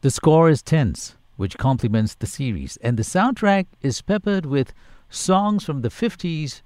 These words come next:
through the eighties from artists like Blondie, Bowie, Boney M, Donna Summer, as well as some classic Spanish songs too. I'm Colin,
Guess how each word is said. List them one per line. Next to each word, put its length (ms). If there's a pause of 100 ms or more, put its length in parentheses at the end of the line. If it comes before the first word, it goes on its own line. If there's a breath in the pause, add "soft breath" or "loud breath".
(140)
through 240
the 140
eighties 540 (200 soft breath)
from 180
artists 360
like 320
Blondie, 540 (120)
Bowie, 460 (240)
Boney 300
M, 280
Donna 260
Summer, 440 (420 soft breath)
as 160
well 160
as 100
some 160
classic 440
Spanish 360
songs 380
too. 260 (1000)
I'm 160
Colin, 420